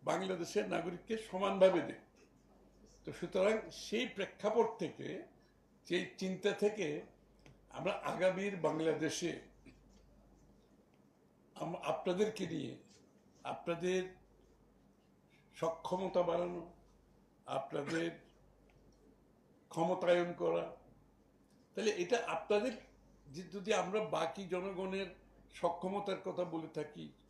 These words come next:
ক্ষমতায়নের কথা বলে থাকি, তা আপনাদের বেলায় তো আলাদাভাবে কিছু করার দরকার নেই। আমি যদি শুধু ওইভাবেই দেখি, তাহলে যথেষ্ট। আমার ক্ষেত-, আমার ম-, এই মন মানসিকতা যদি থাকে যে সক্ষমতা আমি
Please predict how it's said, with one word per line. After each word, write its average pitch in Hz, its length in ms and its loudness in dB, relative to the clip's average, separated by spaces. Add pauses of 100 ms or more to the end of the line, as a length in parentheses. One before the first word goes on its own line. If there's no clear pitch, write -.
(360)
ক্ষমতায়নের 202 720 4
কথা 196 160 2 (120)
বলে 175 160 2 (100)
থাকি, 147 260 -2 (480)
তা - 60 -6 (120)
আপনাদের 190 380 0
বেলায় 208 260 4
তো - 140 0
আলাদাভাবে 175 540 2
কিছু - 160 -10 (100)
করার 156 200 4 (100)
দরকার 160 340 6
নেই। - 120 -16 (680)
আমি 185 180 0
যদি 202 220 -2
শুধু 214 220 -2
ওইভাবেই 226 520 10
দেখি, 160 260 0 (760)
তাহলে 202 260 6 (120)
যথেষ্ট। - 380 0 (800)
আমার 196 220 2
ক্ষেত-, 208 260 -6 (160)
আমার 190 220 2
ম-, 202 200 -2 (120)
এই 202 80 -2 (180)
মন 190 120 6 (120)
মানসিকতা 208 580 0
যদি 196 120 -10 (100)
থাকে 170 280 0 (640)
যে 170 80 4 (120)
সক্ষমতা 208 580 2 (120)
আমি 202 120 0